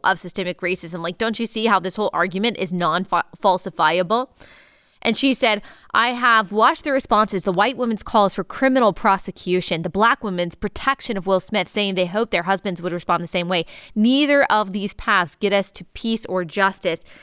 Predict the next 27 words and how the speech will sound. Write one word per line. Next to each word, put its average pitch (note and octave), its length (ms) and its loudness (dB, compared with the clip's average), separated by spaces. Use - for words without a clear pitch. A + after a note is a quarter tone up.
And G3+ 240 0
that G#3+ 200 2
is B3+ 180 0
what G3+ 260 2
we G3+ 360 -4
all F#3+ 280 6
want." C#3+ 360 -4
Okay, G3 220 -4
now F#3 100 -2
the G3 140 -2
worst B3 500 4
thing C4+ 200 0
that B3+ 120 2
she A#3+ 160 -4
said, G3+ 300 0
she - 220 -6
said, G3+ 320 2
"The G#3 280 0
U B3+ 300 0
S A#3+ 160 0
is G3+ 100 -8
the G#3+ 80 -6
most G#3+ 180 -4
violent A3 420 0
and G#3+ 100 -2
incarcerated G3 800 0
nation F3+ 560 0